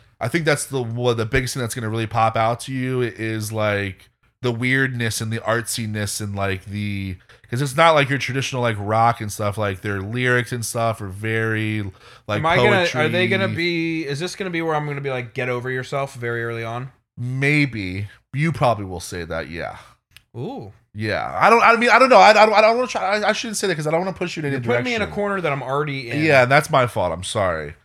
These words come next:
Speaker 1: But, so they kinda have, like, you know, you know, the artistic direction of the band, all, everyone ha-, kinda wants to go over, especially the other guy, Richard, uh, Richard Lloyd,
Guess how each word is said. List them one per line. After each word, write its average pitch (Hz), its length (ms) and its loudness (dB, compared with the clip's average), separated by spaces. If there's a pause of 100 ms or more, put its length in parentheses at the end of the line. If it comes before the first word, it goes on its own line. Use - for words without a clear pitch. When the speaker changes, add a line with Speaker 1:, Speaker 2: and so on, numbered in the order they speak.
(380)
Speaker 1:
But, 165 440 6
so 202 180 2
they 196 80 4
kinda 220 220 6
have, 208 140 8
like, 165 400 4
you 160 60 -4
know, 135 400 0 (600)
you 131 120 -10
know, 113 400 0
the 127 120 -2
artistic 143 440 -2
direction 143 300 -2
of - 20 -8
the - 60 -4 (120)
band, 123 140 0
all, 123 140 4
everyone 135 260 0
ha-, 123 120 -4
kinda 135 200 -4
wants 127 160 -4
to 117 80 -10
go 117 100 -2
over, 113 160 -4
especially 123 840 -2 (360)
the 117 140 -6
other 131 240 2
guy, 113 320 2
Richard, 113 560 -4
uh, 87 520 -2 (200)
Richard 110 400 -8
Lloyd, 98 480 -2